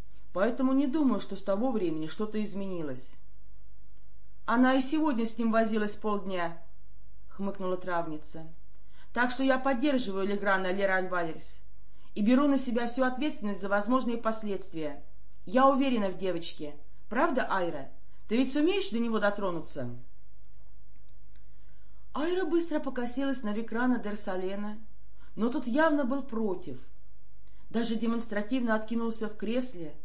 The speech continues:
сложив руки на груди, и всем своим видом выражал крайнее неодобрение. Кстати, пальцы у него оказались тонкие, изящные, совсем как у Леграна.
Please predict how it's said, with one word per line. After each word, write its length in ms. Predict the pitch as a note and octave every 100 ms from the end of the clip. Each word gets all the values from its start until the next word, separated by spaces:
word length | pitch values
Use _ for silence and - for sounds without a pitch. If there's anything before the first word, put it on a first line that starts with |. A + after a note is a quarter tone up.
| - - - -
сложив 500 | - G3 G3+ G3 A3
руки 280 | G#3 G#3+ G#3+
на 120 | G3
груди, 540 | F3 E3+ E3+ G3+ A#3 B3+ - - - - - -
и 80 | G#3+
всем 240 | - E4
своим 360 | E4 B3 C4 A#3+
видом 300 | C#4+ B3+ A#3+
выражал 480 | A3+ A3 A3 B3 B3
крайнее 360 | A3 A3 A3
неодобрение. 880 | G#3+ G3+ G3+ F#3 F#3 E3+ D3+ C3+ C3 - - - - - - - - - - - -
Кстати, 300 | - F#3+ F3+
пальцы 360 | E3 G3 G#3 F#3+
у 40 |
него 220 | F3 F3
оказались 520 | F3 F3+ E3+ F3 E3+ -
тонкие, 640 | F#3+ G3+ G#3+ - C3+ B2+ - -
изящные, 800 | F3+ F#3 G3 G3+ - D3 C3+ C3 - - - - - - -
совсем 400 | - G#3 C#4+ C4+
как 180 | C4+
у 60 | C4
Леграна. 680 | B3+ G#3+ A3 F#3+ E3 C#3+